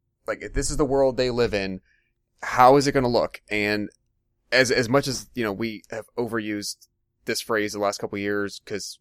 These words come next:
it's just, it's hard not to, but we kinda have grown to, like, love hate it. It's one of the few things that I've seen that the dark and gritty seems to actually work and be appropriate.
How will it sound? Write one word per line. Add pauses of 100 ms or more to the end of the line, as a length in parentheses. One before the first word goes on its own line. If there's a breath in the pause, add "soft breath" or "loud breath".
(680)
it's
just,
it's
hard
not
to,
but
we
kinda
have
grown
to,
like,
love
hate
it. (1080 soft breath)
It's
one
of
the
few
things
that
I've (120)
seen (160)
that (120)
the (120)
dark
and
gritty (960)
seems
to
actually
work
and
be
appropriate.